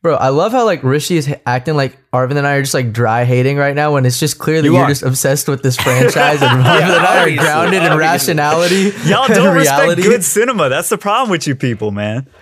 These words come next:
Speaker 1: Bro,
Speaker 2: I'm, I'm
Speaker 1: this thing
Speaker 2: trying
Speaker 1: got
Speaker 2: to, I'm
Speaker 1: nominated
Speaker 2: trying
Speaker 1: for,
Speaker 2: to
Speaker 1: like,
Speaker 2: put you on.
Speaker 1: twenty Golden Raspberry Awards for worst acting,
Speaker 2: <laughs>
Speaker 1: worst picture. Like, what are you talking about, bro?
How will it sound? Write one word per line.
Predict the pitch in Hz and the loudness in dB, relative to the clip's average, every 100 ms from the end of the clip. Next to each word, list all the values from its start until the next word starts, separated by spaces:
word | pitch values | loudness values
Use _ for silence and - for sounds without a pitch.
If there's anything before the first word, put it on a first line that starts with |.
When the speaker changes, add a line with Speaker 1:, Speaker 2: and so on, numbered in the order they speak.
| _ - | _ -2
Speaker 1:
Bro, | 269 190 | 0 2
Speaker 2:
I'm, | |
I'm | 156 | 0
Speaker 1:
this | 247 | 0
thing | - 214 | 0 0
Speaker 2:
trying | 226 | 2
Speaker 1:
got | 214 | 2
Speaker 2:
to, | |
I'm | 190 | 2
Speaker 1:
nominated | - - 269 269 | 2 2 0 0
Speaker 2:
trying | 302 | 0
Speaker 1:
for, | |
Speaker 2:
to | 247 | 2
Speaker 1:
like, | 220 | 0
Speaker 2:
put | - | 0
you | 156 | 2
on. | 226 | 2
Speaker 1:
twenty | 247 254 | 2 0
Golden | 175 202 226 233 202 | 0 0 0 0 0
Raspberry | 185 196 185 175 180 170 | 2 0 0 0 0 2
Awards | 170 185 196 196 | 2 2 0 -2
for | 190 170 | -2 0
worst | 180 214 - 185 | 2 0 0 -2
acting, | 196 202 - 196 175 | 0 -2 -2 0 2
Speaker 2:
<laughs> | |
Speaker 1:
worst | 202 220 202 403 | 2 2 0 -2
picture. | 277 415 - 403 202 | -2 -2 0 0 0
Like, | 180 196 | 0 -2
what | 220 | -2
are | 277 | 0
you | 349 - | -2 0
talking | 208 156 - 151 | -2 -2 -4 -4
about, | 131 131 135 175 | -2 -2 -2 -2
bro? | 170 | -2